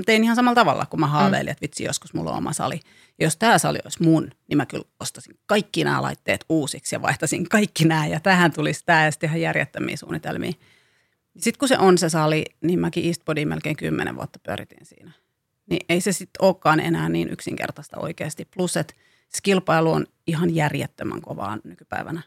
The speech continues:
Speaker 1: Nukahdat hetkeksikin, niin sä tiput
Speaker 2: Mm.
Speaker 1: kelkasta. Toinen homma on se, että eihän toi niinku kuntosaliharjoittelu on niin halpa harrastus. Et eihän se, niinku, se joudut oikeasti niinku todella iskee johonkin semmoiseen paikkaan,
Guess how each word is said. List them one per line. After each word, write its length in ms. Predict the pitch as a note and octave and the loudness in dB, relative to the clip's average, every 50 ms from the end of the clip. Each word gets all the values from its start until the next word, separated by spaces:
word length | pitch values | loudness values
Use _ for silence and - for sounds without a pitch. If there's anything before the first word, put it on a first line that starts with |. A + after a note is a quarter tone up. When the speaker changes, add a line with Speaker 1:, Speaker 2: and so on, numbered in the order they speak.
| _ _ _ | _ _ _
Speaker 1:
Nukahdat 600 | - F#3 F3+ F#3 E3+ D3+ E3 E3 D#3+ - - E3 | 0 0 2 2 2 2 0 -2 -4 -6 -6 -4
hetkeksikin, 580 | E3+ D#3 D#3+ - - D#3 - - - - - - | -4 -4 -6 -8 -12 -12 -10 -10 -12 -12 -16 -20
niin 80 | A2 - | -20 -20
sä 120 | - C#3+ | -20 -20
tiput 420 | _ F3 D#3+ _ - _ _ _ _ _ _ _ _ - | _ -20 -20 _ -20 _ _ _ _ _ _ _ _ 0
Speaker 2:
Mm. 220 | F#3 F3+ F3 F3+ F3+ _ | 2 2 2 0 -2 _
Speaker 1:
kelkasta. 560 | - E3 D#3+ - D#3 - C3 D3 - - E3 - - _ _ _ _ _ _ _ _ | -6 -4 -4 -4 -4 -6 -10 -10 -8 -8 -8 -10 -10 _ _ _ _ _ _ _ _
Toinen 260 | - E3 D#3+ D#3+ D#3 | 2 4 4 4 4
homma 280 | D#3+ E3+ E3 D#3+ D#3 D#3 | 4 4 4 4 2 2
on 80 | D#3 | 2
se, 180 | - E3+ D#3 D3+ | 2 2 2 2
että 320 | D3 - _ - D3 - - - _ _ _ _ _ _ _ _ _ - | 0 0 _ 0 0 0 -2 -6 _ _ _ _ _ _ _ _ _ -6
eihän 260 | - D3+ D#3 D#3+ D#3+ | -4 -2 0 0 -2
toi 180 | D#3+ D#3+ D#3 D#3+ | -2 -2 -2 -2
niinku 240 | D#3+ E3 D#3+ D#3+ - _ | -2 -2 -4 -6 -8 _
kuntosaliharjoittelu 920 | - E3+ E3+ D#3 D3+ D#3 D#3 D3+ C#3+ D#3+ D#3 D3+ - _ - D#3+ D#3 D#3+ | -2 -2 0 0 0 -2 -2 0 0 -2 -2 -4 -6 _ -6 -4 -2 -2
on 140 | D#3+ E3 D#3+ | 0 0 0
niin 160 | D#3+ E3 D3 | 0 0 -2
halpa 340 | C3+ D#3 E3 D#3 D3 - D3 | -2 -2 -2 -2 -2 -4 -4
harrastus. 720 | D3 D#3 D3+ - D#3 D3 - - F3 E3 - - - - _ _ _ _ _ _ _ _ | -2 -2 -2 -2 -2 -4 -4 -4 -4 -6 -6 -8 -10 -14 _ _ _ _ _ _ _ _
Et 80 | - - - - | -20 -12 -8 -6
eihän 220 | - D3+ D#3+ - | -4 -2 -4 -2
se, 200 | - E3+ C#3+ C#3 - _ - | -2 -4 -4 -4 -6 _ -4
niinku, 280 | - D3+ D3 - D#3 C#3 - - | -4 -4 -2 -2 -4 -6 -6 -8
se 140 | - - D3+ | -10 -6 -6
joudut 200 | D3 D#3 - - | -6 -4 -2 -2
oikeasti 480 | A#2 D3 D3+ - D3 D3 - E3+ - D3 - _ _ _ _ _ _ _ _ _ _ _ - | -2 0 0 -2 -4 -4 -4 -4 -6 -6 -8 _ _ _ _ _ _ _ _ _ _ _ -14
niinku 180 | - D3+ C#3+ D3+ _ _ | -12 -12 -12 -12 _ _
todella 320 | - F3 F3 E3+ D3+ C#3+ | 4 6 6 6 6 4
iskee 440 | - - C#3 - - - - - D3 - - _ _ - | 2 0 -2 -4 -4 -2 -2 -2 -2 -4 -10 _ _ -4
johonkin 380 | D3+ D#3 D#3+ E3 - D#3+ D#3+ D#3+ - _ | -2 0 0 -2 -2 -4 -6 -6 -10 _
semmoiseen 420 | - - C#3+ C#3+ C#3+ - F3 E3+ | -6 -2 -2 -2 -2 -2 -6 -4
paikkaan, 480 | - D3 C#3 - - - - F#2 D3+ D3+ | -2 -2 -2 -2 -4 -4 -2 -2 -2 -2